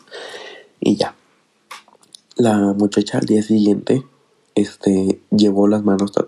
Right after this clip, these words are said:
las manos pintadas de corazones y estrellas y, pues, así.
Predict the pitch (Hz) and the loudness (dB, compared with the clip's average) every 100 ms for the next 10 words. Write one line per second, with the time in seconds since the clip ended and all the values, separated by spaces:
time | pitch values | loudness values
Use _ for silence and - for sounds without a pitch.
0 | _ - - 104 95 98 101 110 - 98 | _ -6 0 0 2 2 0 -2 -4 0
1 | 95 98 95 92 - - - 92 98 95 | 2 2 0 0 -2 -2 -2 0 2 0
2 | 95 92 - - - - - - 104 95 | 0 -4 -8 -20 -20 -20 -12 -2 0 -2
3 | - - 92 92 90 - - 104 - - | -4 0 0 0 -4 -6 -4 -2 0 -2
4 | - - - | -2 -4 -4